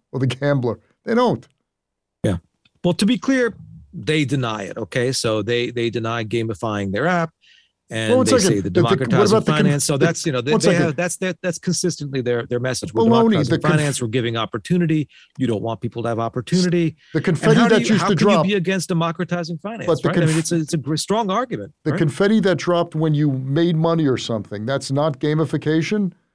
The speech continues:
Speaker 1: Uh, you
Speaker 2: I,
Speaker 1: know,
Speaker 2: I think so. I
Speaker 1: and
Speaker 2: think, I think it's gamification.
Speaker 1: the
Speaker 2: That's what they
Speaker 1: S E C
Speaker 2: were
Speaker 1: said
Speaker 2: accused of. They,
Speaker 1: stop.
Speaker 2: they dropped,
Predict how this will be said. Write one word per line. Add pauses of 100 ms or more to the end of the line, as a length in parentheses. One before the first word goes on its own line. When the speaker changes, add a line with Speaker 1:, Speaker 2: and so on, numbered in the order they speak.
(400)
Speaker 1:
Uh,
you
Speaker 2:
I,
Speaker 1:
know,
Speaker 2:
I
think
so.
I
Speaker 1:
and
Speaker 2:
think,
I
think
it's
gamification.
Speaker 1:
the
Speaker 2:
That's
what
they
Speaker 1:
S
E
C
Speaker 2:
were
Speaker 1:
said
Speaker 2:
accused
of.
They,
Speaker 1:
stop.
Speaker 2:
they
dropped,